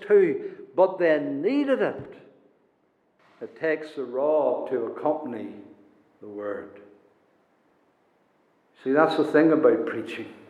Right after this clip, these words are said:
and preaching the word. You don't know what the Lord is doing in people's lives and how he's accompanying it in his providence. Preacher knows nothing about that. But you, the people, you know things about that.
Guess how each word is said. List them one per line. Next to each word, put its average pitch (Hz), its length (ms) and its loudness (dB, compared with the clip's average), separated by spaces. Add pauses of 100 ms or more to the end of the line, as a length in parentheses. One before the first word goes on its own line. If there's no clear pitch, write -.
(220)
and 104 160 -12
preaching 127 360 0
the 110 80 -2
word. 110 380 -2 (760)
You 135 100 6
don't 180 220 4
know 151 80 4
what 131 280 4
the 196 80 2
Lord 127 360 0
is 117 80 -6
doing 117 280 -6
in 110 80 -8
people's 110 480 -12
lives - 540 -16 (580)
and 127 100 -6
how 160 240 2
he's 156 260 4
accompanying 156 640 -4
it 110 100 -10 (420)
in 123 100 -8
his - 160 -12
providence. - 720 -12 (200)
Preacher 294 300 -2
knows 143 280 2
nothing 214 300 -2
about - 360 -6
that. - 160 -16 (600)
But 277 200 0
you, 285 200 2
the - 60 -8
people, 254 360 -2
you 208 80 -2
know 277 180 2
things 123 260 -2
about - 340 -12
that. - 180 -14